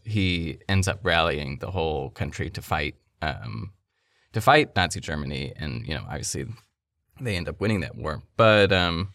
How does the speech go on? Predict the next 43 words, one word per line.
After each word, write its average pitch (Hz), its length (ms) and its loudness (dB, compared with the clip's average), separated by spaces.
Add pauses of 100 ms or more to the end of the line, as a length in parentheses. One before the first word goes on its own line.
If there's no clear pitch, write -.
(460)
but 123 200 6
one 151 140 6
of 147 60 6
the 123 80 6
things 107 220 4
that 98 100 6
I 87 100 4
thought 92 160 -2
was - 100 -6
really 85 120 0
poetic 73 340 -4
about - 180 -8
that - 140 -6
movie 98 240 0
was, 78 380 -4
um, 71 380 -6 (500)
he 110 160 0
says, 82 640 -2 (140)
you 98 80 -2
know, 73 140 -4
so - 160 0
his 104 160 0
wife 90 240 4
says - 240 -6
to 107 60 -8
him, 73 160 -6
like, 67 200 -6
"What - 140 0
makes 131 200 2
you 104 60 -2
strong 104 380 4
is 82 100 -2
that 95 120 -4
you 76 120 -4
have 95 240 -2
doubts. 90 420 2
What - 140 -4
makes 76 220 -8
you 67 80 -6
wise 82 560 2
is - 180 -10
that 67 280 -6
you, 71 320 -10